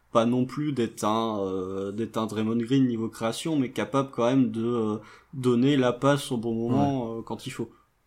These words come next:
Speaker 2: Moi, j'aimais bien Lamar Odom, j'aimais bien comparer. Est-ce qu'on s'y dirige vers ça ou pas ? Je sais pas, parce que faudrait que je revoie pas mal de... d'images de Lamar Odom, mais dans mes souvenirs,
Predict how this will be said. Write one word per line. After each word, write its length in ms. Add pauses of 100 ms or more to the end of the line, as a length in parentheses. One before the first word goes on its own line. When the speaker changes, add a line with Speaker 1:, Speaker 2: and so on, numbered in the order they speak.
(420)
Speaker 2:
Moi, 100
j'aimais 220
bien 160
Lamar 320
Odom, 400
j'aimais 180
bien 160
comparer. 460 (120)
Est-ce 140
qu'on 160
s'y 160
dirige 320
vers 160
ça 160
ou 80
pas ? 220
Je 120
sais 180
pas, 340
parce 160
que 240
faudrait 260
que 60
je 60
revoie 280
pas 140
mal 160
de... 100
d'images 400
de 80
Lamar 240
Odom, 220
mais 80
dans 120
mes 80
souvenirs, 540